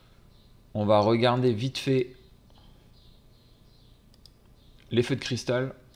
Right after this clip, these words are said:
On va les prendre depuis le niveau un. J'en ai tellement up. Ok. Donc tout ça, ça, bah,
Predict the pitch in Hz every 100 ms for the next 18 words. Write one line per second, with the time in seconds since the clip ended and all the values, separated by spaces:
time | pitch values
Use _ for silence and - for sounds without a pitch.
0 | - - - - - - - - 104 98
1 | - 101 95 92 - 92 95 98 98 92
2 | 92 - - 123 - - - - - -
3 | - - - - - - - - - -
4 | - 101 90 - 92 92 87 85 - -
5 | - - - - - - - - - -
6 | - - - - - 113 107 95 - -
7 | - - - - - - - - - -
8 | - - - - - - - - - -
9 | - - - - - - - - - -
10 | - - - 87 92 87 - - 104 113
11 | 101 - - 87 85